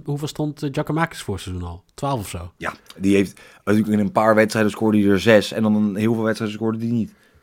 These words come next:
Speaker 1: Ja, dat klopt. Aan het
Speaker 2: We staan
Speaker 1: einde.
Speaker 2: nu op vijf.
Speaker 1: Ja.
Speaker 2: Haller loopt één op één.
Speaker 1: Ik,
Speaker 2: En
Speaker 1: ik,
Speaker 2: Brian
Speaker 1: ik ga
Speaker 2: Lins
Speaker 1: niks,
Speaker 2: heeft er vier.
Speaker 1: eh,
Speaker 2: En Ru-, Robin Prupper heeft er ook vier.
Speaker 1: Ja,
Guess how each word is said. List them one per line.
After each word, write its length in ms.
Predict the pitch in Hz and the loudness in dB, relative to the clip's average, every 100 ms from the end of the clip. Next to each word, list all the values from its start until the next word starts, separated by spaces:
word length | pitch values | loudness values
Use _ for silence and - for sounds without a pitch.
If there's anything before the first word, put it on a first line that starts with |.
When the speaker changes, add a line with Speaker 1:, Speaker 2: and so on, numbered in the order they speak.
| _ _ _ _ _ | _ _ _ _ _
Speaker 1:
Ja, 200 | - 110 - _ _ | -14 -14 -16 _ _
dat 120 | - - | -20 -18
klopt. 220 | 98 _ | -20 _
Aan 60 | - | -12
het 100 | 110 | -8
Speaker 2:
We 60 | |
staan 140 | - 123 | -2 2
Speaker 1:
einde. 60 | |
Speaker 2:
nu 40 | 123 | 2
op 100 | - | 0
vijf. 340 | - 85 117 | -4 -6 -8
Speaker 1:
Ja. 240 | - _ - | -12 _ -6
Speaker 2:
Haller 260 | 107 113 | -2 0
loopt 160 | 104 92 | 0 -2
één 160 | 87 | -8
op 80 | 82 | -10
één. 240 | 78 107 123 _ _ _ _ _ _ _ _ _ _ _ _ _ | -10 -12 -14 _ _ _ _ _ _ _ _ _ _ _ _ _
Speaker 1:
Ik, 240 | - 120 - | -16 -14 -4
Speaker 2:
En 120 | 117 | -2
Speaker 1:
ik, 80 | 104 | 2
Speaker 2:
Brian 180 | 110 110 | 4 6
Speaker 1:
ik 40 | 107 | 6
ga 60 | |
Speaker 2:
Lins 140 | 123 120 | 4 2
Speaker 1:
niks, 0 | |
Speaker 2:
heeft 180 | 117 107 | 0 -2
er 100 | 107 | 0
vier. 300 | 113 135 - | 2 0 4
Speaker 1:
eh, 120 | 131 | 6
Speaker 2:
En 180 | 143 135 | 6 2
Ru-, 440 | 117 117 123 110 | 0 4 4 2
Robin 520 | 107 117 113 107 101 _ - | 0 0 0 0 -4 _ -4
Prupper 320 | 127 127 104 | -2 0 2
heeft 180 | 98 - | 0 0
er 60 | |
ook 140 | 107 127 | 0 0
vier. 280 | 113 90 - _ _ _ _ _ _ | -6 -8 -10 _ _ _ _ _ _
Speaker 1:
Ja, 180 | 98 | -14